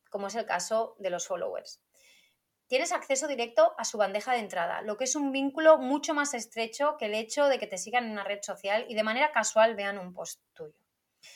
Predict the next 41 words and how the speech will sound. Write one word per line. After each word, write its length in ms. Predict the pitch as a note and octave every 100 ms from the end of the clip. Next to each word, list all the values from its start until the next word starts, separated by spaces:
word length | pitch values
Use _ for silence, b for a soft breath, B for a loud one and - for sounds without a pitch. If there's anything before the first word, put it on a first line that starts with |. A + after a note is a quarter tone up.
| B B B
Es 140 | C4+
un 120 | E4
público 360 | D#4 D#4 E4+ E4
altamente 500 | D4 A#3+ A#3 A#3+ C#4
cualificado 640 | A#3+ G#3 G3+ E3+ F3+ G#3+
y 60 | B3+
de 120 | G3
calidad, 420 | F3 E3 F3 D#3+ -
pues 160 | F3+
han 80 | A3+
mostrado 400 | C#4 D4 D4 D#4
un 80 | D4+
interés 500 | C4+ A3+ B3 E4+ -
concreto 400 | G#3 G3+ B3+ D4+
en 80 | A#3+
lo 120 | F#3+
que 100 | F#3
tú 160 | -
estás 220 | C#4 B3 A3
ofreciendo, 520 | F3+ F3+ C#4 D#4+ C4+
son 220 | G#3+ A#3
proactivos, 760 | C4+ A#3+ F#3+ - D#4+ C#4 G3
te 80 | -
han 60 | G#3
dejado 360 | A3+ A#3+ C4+ C4+
sus 240 | - G3
datos. 420 | F3+ F3 _ - _ _ _ _ _ _ _ B B B B
Una 160 | B3 D4
vez 100 | F#4
tengas 240 | E4+ D4
una 120 | C4 A#3
base 180 | A#3
de 100 | A3+
datos 480 | A3 A3+ G#3+ F3+ -
mínimamente 560 | G3+ C4 C#4+ B3+ A#3 G3
sólida, 460 | - A#3 A3 G3 -
podrás 320 | G3+ G#3 B3
relacionarte 520 | D4+ D4 B3+ A3 A3
directamente 520 | A#3 G#3+ A#3 A3 A3
con 200 | B3 G#3
personas 600 | F#3 F3+ - A3+ D4 -